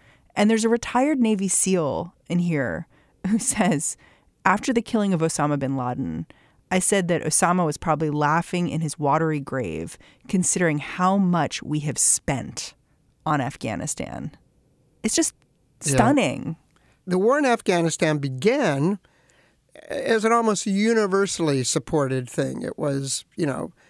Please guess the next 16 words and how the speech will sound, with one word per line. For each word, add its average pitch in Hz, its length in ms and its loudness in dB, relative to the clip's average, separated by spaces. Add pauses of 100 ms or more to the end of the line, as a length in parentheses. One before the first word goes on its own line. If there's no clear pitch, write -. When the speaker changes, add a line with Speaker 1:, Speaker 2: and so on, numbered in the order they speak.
(640)
Speaker 2:
Osama 139 360 0
bin 139 220 0
Laden 180 360 2
attacked - 440 -4
the 143 80 -8
World 135 320 -2
Trade 233 300 0
Center. 196 500 2 (720)
The 151 160 -2
Taliban 151 600 2
government 151 440 2
in 135 120 0
Afghanistan 165 720 0
was 135 120 -2
protecting 226 600 -2
him. 202 360 2